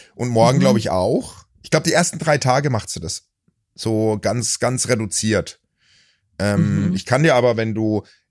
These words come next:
Speaker 1: <clears throat> interessiert bist an dieser ganzen Reinigung, nächste Woche auf jeden Fall viel mehr erzählen.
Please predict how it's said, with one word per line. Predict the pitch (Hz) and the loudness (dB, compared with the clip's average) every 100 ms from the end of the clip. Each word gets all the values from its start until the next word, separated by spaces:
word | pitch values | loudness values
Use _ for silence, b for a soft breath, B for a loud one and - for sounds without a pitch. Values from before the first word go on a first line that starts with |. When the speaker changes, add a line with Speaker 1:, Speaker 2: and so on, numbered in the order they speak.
| b _ - | b _ 0
Speaker 1:
<clears throat> | 170 135 | 2 2
interessiert | 117 107 101 117 123 | -2 -2 -2 -2 -2
bist | 135 - | -2 -4
an | 95 | -4
dieser | 95 95 | -2 -2
ganzen | 95 92 90 | -4 -6 -4
Reinigung, | 90 95 98 95 92 - | -2 -2 -2 -4 -6 -6
nächste | 95 92 101 | -4 -4 -4
Woche | 98 90 | -4 -2
auf | 92 | -4
jeden | 90 90 | -4 -4
Fall | 92 | -6
viel | 85 95 | -6 -6
mehr | 85 | -4
erzählen. | 85 82 76 73 | -6 -10 -12 -14